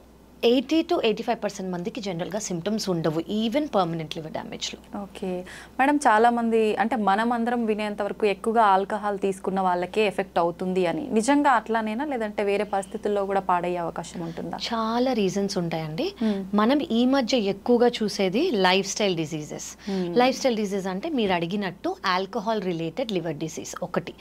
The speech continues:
Speaker 2: ఓకే.
Speaker 1: సెకండ్ థింగ్ ఏంటంటే సెడెంటరీ లైఫ్ స్టైల్. సెడెంటరీ
Speaker 2: Hmm.
Speaker 1: లైఫ్ స్టైల్ అంటే ఇప్పుడు పోస్ట్ కోవిడ్ అని అనుకోవచ్చు, everyone అందరూ
Speaker 2: అవును.
Speaker 1: ఇంట్లోంచి
Speaker 2: ఎఫెక్ట్ అయ్యి.
Speaker 1: work from home చేస్తున్నారు. So దాని తర్వాత దానికి మీనింగ్ ఏంటంటే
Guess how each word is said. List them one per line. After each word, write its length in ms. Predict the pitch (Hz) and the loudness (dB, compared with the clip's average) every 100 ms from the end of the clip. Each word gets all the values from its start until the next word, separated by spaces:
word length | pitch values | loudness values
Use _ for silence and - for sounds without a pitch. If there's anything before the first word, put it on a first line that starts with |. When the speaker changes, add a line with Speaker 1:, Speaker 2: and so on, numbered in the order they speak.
| 208 | -10
Speaker 2:
ఓకే. 200 | 214 - | -8 -2
Speaker 1:
సెకండ్ 340 | 185 269 311 285 | 0 2 2 0
థింగ్ 180 | 240 | 0
ఏంటంటే 540 | 202 175 180 170 285 269 - - - | -2 -2 -4 -2 -2 -4 -14 -18 -2
సెడెంటరీ 520 | 254 254 285 269 277 | 2 4 2 2 0
లైఫ్ 260 | 196 170 160 | 2 0 -2
స్టైల్. 300 | - - - | -4 -4 -4
సెడెంటరీ 460 | - 226 240 233 | 0 2 2 2
Speaker 2:
Hmm. 80 | 233 | 2
Speaker 1:
లైఫ్ 180 | 196 175 | 2 -2
స్టైల్ 240 | - 185 | -2 -2
అంటే 300 | 170 160 285 294 - - 262 | -2 0 -2 -2 -12 -6 -4
ఇప్పుడు 240 | - 247 | 2 2
పోస్ట్ 360 | 240 180 160 - | 2 -2 -4 -4
కోవిడ్ 320 | 196 180 185 | 0 2 2
అని 120 | 180 | 0
అనుకోవచ్చు, 680 | 165 170 196 190 - 214 - 208 | -2 -2 0 0 0 -2 0 0
everyone 360 | 196 220 233 220 | 2 2 2 0
అందరూ 320 | 180 196 254 | 0 4 2
Speaker 2:
అవును. 220 | 170 151 - - - - 254 | 2 -4 -12 -20 -20 -4 2
Speaker 1:
ఇంట్లోంచి 380 | 262 208 247 | 2 4 4
Speaker 2:
ఎఫెక్ట్ 240 | 196 180 190 | 4 2 2
అయ్యి. 120 | 226 | 2
Speaker 1:
work 140 | - | 2
from 180 | 226 185 | -2 0
home 260 | 190 196 190 | -2 0 -2
చేస్తున్నారు. 440 | 165 - 160 151 - - - | -4 -6 -8 -8 -14 -20 -8
So 100 | 226 | 0
దాని 180 | 233 220 | 0 2
తర్వాత 280 | 220 214 208 - | 0 0 -2 -2
దానికి 260 | 202 196 | -2 0
మీనింగ్ 280 | 196 196 196 | -2 -2 -4
ఏంటంటే 420 | 180 180 180 240 | -4 -6 -6 -8